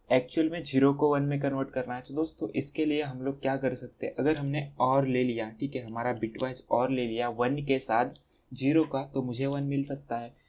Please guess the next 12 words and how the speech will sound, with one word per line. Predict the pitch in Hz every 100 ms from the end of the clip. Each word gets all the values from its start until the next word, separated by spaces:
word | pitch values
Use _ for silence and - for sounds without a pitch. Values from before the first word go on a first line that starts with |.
| _ -
तो | 147
मुझे | 156 139 147 151 - _ -
कैसे | 139 143 160
भी | 160
करके | 156 131 110 127
ये | 127 120 131
वाली | 139 139
पोजीशन | 143 131 123 127 123
पे | 127
वन | 113 117 139
लाना | 135 127 123
है | 123 -